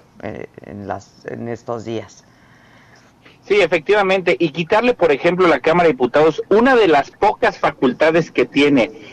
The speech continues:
Speaker 2: el tema de la de-, decisión del presupuesto, y
Speaker 1: Del
Speaker 2: hoy
Speaker 1: presupuesto.
Speaker 2: la tenga el, el presidente, pues imagínate, entonces ya para qué queremos Congreso de la Unión. Y entiendo que, eh, se ha venido el debate de decir si reducimos el tema de, de los diputados plurinominales y demás.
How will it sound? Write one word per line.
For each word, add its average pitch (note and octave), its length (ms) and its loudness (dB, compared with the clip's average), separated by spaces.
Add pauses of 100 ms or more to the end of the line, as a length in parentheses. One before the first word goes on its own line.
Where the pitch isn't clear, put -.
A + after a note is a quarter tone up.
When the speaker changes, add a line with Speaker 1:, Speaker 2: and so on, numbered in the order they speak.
(100)
Speaker 2:
el A#2+ 160 0
tema E3 320 -2
de A#2 560 -2
la A#2 140 -4
de-, A2 120 -12 (120)
decisión C#3 560 -10
del D3 140 -6
presupuesto, B2+ 640 -12
y A#2 120 -12
Speaker 1:
Del B2+ 120 -2
Speaker 2:
hoy D#3+ 100 -2
Speaker 1:
presupuesto. C3+ 580 -6
Speaker 2:
la C3 140 -4
tenga - 20 -20 (300)
el, - 180 -14
el B2 160 -8
presidente, C3+ 640 -6
pues D3+ 160 -12
imagínate, E3 520 -8
entonces C#3+ 320 -10
ya D#3+ 140 0
para D#3 240 -4
qué - 160 -10
queremos D#3+ 480 -4
Congreso C#3+ 540 -6
de C3 100 -2
la B2+ 100 -2
Unión. G3 300 -8 (240)
Y F3 80 -2
entiendo B3+ 340 -8
que, G#3 120 -8
eh, F3+ 100 -12 (320)
se A3 140 -8
ha - 20 -8
venido B3 260 -6
el B3 100 -8
debate F#3 320 -4
de G3 40 -4
decir F#3 260 -8
si F3 200 -10
reducimos D3+ 840 -12
el C#3+ 120 -6
tema E3+ 420 -4 (300)
de, C3+ 320 -6
de C3 440 -6
los C3+ 160 -4
diputados C3+ 380 -4
plurinominales B2 960 -8
y D#3 40 -6
demás. F#3 180 -8